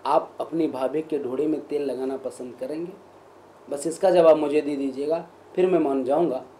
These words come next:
कि भोजपुरी दर्शक वाकई में वल्गर पसंद करती है। हम लोग फिल्म बनाते हैं निरहुआ रिक्शा वाला, क्या किसी भोजपुरी भाई के पास मर्सिडीज नहीं है,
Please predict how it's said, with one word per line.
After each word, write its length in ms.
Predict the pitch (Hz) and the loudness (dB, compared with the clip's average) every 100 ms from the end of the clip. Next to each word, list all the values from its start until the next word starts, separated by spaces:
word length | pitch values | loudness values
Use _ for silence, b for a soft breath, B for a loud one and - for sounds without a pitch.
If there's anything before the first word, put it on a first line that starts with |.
| - - - - - - | -20 -20 -20 -20 -20 -10
कि 80 | 156 | -4
भोजपुरी 480 | 143 151 - 170 175 | -2 -2 -2 0 0
दर्शक 320 | 143 139 165 143 | -2 0 -2 0
वाकई 340 | 139 139 160 | 0 4 2
में 120 | 165 | 2
वल्गर 300 | 139 98 117 | 0 -2 -4
पसंद 320 | - 107 - 98 - | -10 -14 -16 -20 -20
करती 260 | - 87 | -20 -20
है। 60 | 90 - - - - - - - - - - - - - | -20 -20 -20 -20 -20 -20 -20 -20 -20 -20 -20 -20 -16 -4
हम 160 | 156 | 2
लोग 240 | 180 190 - - - - - - - | 4 4 -2 -14 -20 -20 -20 -10 0
फिल्म 240 | 196 214 | 2 4
बनाते 380 | 202 190 185 202 | 4 2 0 0
हैं 360 | 190 196 - 147 | -2 -6 -6 -2
निरहुआ 420 | 151 156 156 160 | 4 4 4 2
रिक्शा 340 | 139 - 139 | 0 -4 -4
वाला, 220 | 120 104 - - - - - - - - | -4 -6 -14 -20 -20 -20 -20 -20 -20 -4
क्या 120 | 143 | -2
किसी 300 | 135 139 156 | -2 -6 -6
भोजपुरी 420 | 139 131 135 156 | -4 -4 -4 -4
भाई 180 | 151 147 | -2 -2
के 100 | 143 | -2
पास 200 | 151 139 | -4 -4
मर्सिडीज 500 | 131 120 135 147 131 | -8 -8 -8 -8 -8
नहीं 120 | 147 | -10
है, 160 | 180 | -10